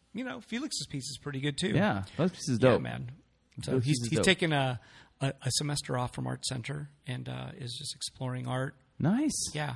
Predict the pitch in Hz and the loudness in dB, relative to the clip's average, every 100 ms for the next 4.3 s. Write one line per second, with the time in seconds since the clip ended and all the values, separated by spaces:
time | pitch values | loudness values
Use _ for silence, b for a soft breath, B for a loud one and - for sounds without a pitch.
0 | - 202 240 165 - - 107 - - 143 | -4 -4 -2 -4 -6 -6 -8 -8 -6 -2
1 | 143 202 180 165 165 185 180 175 165 - | 0 0 -2 -6 -4 -2 0 -2 -4 -4
2 | 147 143 - b b b b _ - 110 | -4 -4 -14 b b b b _ -4 -2
3 | 95 107 - 107 98 - 78 - 104 92 | -2 -4 -4 -4 -4 -6 -10 -6 -4 -2
4 | 95 90 | -2 -4